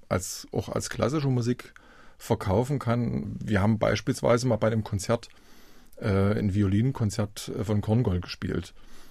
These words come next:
Kann man auch als Filmmusik verkaufen. Wir haben, äh, Musik gespielt, ein Stück für Orchester und Wii, also eine Spielekonsole, also mit der wir Musik gemacht haben auf der Bühne. Wir hatten ein Trautonium,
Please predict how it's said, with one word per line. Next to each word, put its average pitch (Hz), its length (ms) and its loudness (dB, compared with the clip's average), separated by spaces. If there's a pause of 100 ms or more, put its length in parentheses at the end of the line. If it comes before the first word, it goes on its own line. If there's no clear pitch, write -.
(180)
Kann 98 140 2
man 120 100 4
auch 131 120 -2
als 131 120 2
Filmmusik 120 420 0
verkaufen. 95 540 -4 (480)
Wir 104 200 2
haben, 117 420 2 (220)
äh, 107 160 2
Musik 101 480 -2
gespielt, 127 880 2 (380)
ein - 100 -4
Stück - 220 -4
für - 100 -6
Orchester - 380 -2
und 90 240 -2
Wii, 110 260 2 (240)
also - 240 -2 (140)
eine 98 140 2
Spielekonsole, 95 840 0
also 101 160 -4
mit 92 120 0
der 107 120 6
wir 101 220 2 (180)
Musik 113 400 0
gemacht 92 300 0
haben 92 100 0
auf 92 160 -2
der - 80 -16
Bühne. 92 380 -4
Wir 98 40 0
hatten 131 140 0
ein 117 80 -2
Trautonium, 113 680 2